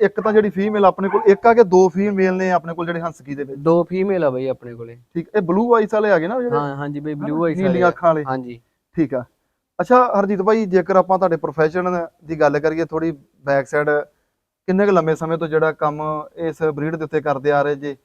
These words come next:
Speaker 1: ਇਹੋ ਬਰੀਡ ਦੇ ਉੱਪਰ ਹੀ ਕੰਮ ਕਰਦੇ ਆ ਰਹੇ ਜੇ, ਹੰਸਕੀ ਦੇ ਉੱਪਰ ਹੀ ਜ਼ਿਆਦਾਤਰ, ਕਿ ਜਾਂ ਹੋਰ ਵੀ ਬਰੀਡ ਆਪਾਂ ਰੱਖ ਸਕਦੇ?
Speaker 2: ਨਹੀਂ ਵੀਰੇ, ਆਪਣੇ ਕੋਲੇ ਇਕੱਲੇ ਹਸਕੀ ਆ।
Speaker 1: ਹਸਕੀ ਆ।
Speaker 2: ਆਪਾਂ ਨੂੰ ਦੋ ਸਾਲ ਹੋ ਗਏ ਆ ਤਕਰੀਬਨ।
Speaker 1: ਠੀਕ ਆ।
Speaker 2: ਛੋਟੇ ਬੱਚੇ ਲਿਆਂਦੇ ਸੀ ਉਹ।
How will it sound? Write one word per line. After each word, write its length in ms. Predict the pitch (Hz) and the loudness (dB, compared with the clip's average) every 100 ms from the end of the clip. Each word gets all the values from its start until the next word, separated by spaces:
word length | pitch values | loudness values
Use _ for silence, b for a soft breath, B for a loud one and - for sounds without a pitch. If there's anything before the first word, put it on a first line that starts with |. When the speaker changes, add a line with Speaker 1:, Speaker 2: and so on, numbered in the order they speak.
| _ _ _ | _ _ _
Speaker 1:
ਇਹੋ 220 | 165 175 | 2 4
ਬਰੀਡ 220 | 190 208 208 | 4 2 2
ਦੇ 100 | 202 | 2
ਉੱਪਰ 140 | 196 | 2
ਹੀ 60 | 196 | 2
ਕੰਮ 200 | 180 180 | 2 4
ਕਰਦੇ 280 | 175 160 | 2 4
ਆ 80 | 170 | 4
ਰਹੇ 120 | 170 | 4
ਜੇ, 80 | 175 | 2
ਹੰਸਕੀ 340 | 170 147 135 156 | -4 -8 -8 -6
ਦੇ 80 | |
ਉੱਪਰ 240 | 170 165 180 | -4 -4 -4
ਹੀ 100 | 185 | 0
ਜ਼ਿਆਦਾਤਰ, 420 | 165 160 170 180 | 0 2 2 -2
ਕਿ 160 | 180 185 | -2 -6
ਜਾਂ 120 | 175 | -6
ਹੋਰ 220 | 160 156 | -4 -2
ਵੀ 100 | 165 | -4
ਬਰੀਡ 240 | 151 165 | -6 -2
ਆਪਾਂ 200 | 165 156 | -2 -2
ਰੱਖ 160 | 147 131 | -6 -6
ਸਕਦੇ? 140 | 143 | -8
Speaker 2:
ਨਹੀਂ 180 | 147 175 | -6 -4
ਵੀਰੇ, 160 | 170 180 | -4 -4
ਆਪਣੇ 280 | 156 156 151 | -6 -10 -8
ਕੋਲੇ 240 | 151 147 | -6 -6
ਇਕੱਲੇ 300 | 147 151 165 | -6 -6 -4
ਹਸਕੀ 460 | 151 135 _ 143 131 | -4 -6 _ -12 -10
ਆ। 140 | 113 _ 151 | -10 _ -8
Speaker 1:
ਹਸਕੀ 340 | - _ - | -8 _ -14
ਆ। 60 | - - - | -14 -16 -12
Speaker 2:
ਆਪਾਂ 220 | 131 160 | -8 -4
ਨੂੰ 100 | 160 | -4
ਦੋ 220 | 151 151 | -2 -2
ਸਾਲ 220 | 147 151 147 | -2 -2 -2
ਹੋ 160 | 135 | -4
ਗਏ 160 | 117 117 | -8 -12
ਆ 60 | |
ਤਕਰੀਬਨ। 480 | 113 123 127 123 123 | -12 -12 -10 -8 -10
Speaker 1:
ਠੀਕ 280 | 120 143 123 | -6 -6 -4
ਆ। 20 | |
Speaker 2:
ਛੋਟੇ 200 | 147 185 | -4 -2
ਬੱਚੇ 320 | 180 160 165 | -4 -4 -4
ਲਿਆਂਦੇ 300 | 160 175 147 | -4 -4 -4
ਸੀ 160 | 131 135 | -6 -6
ਉਹ। 300 | 135 135 131 | -8 -8 -12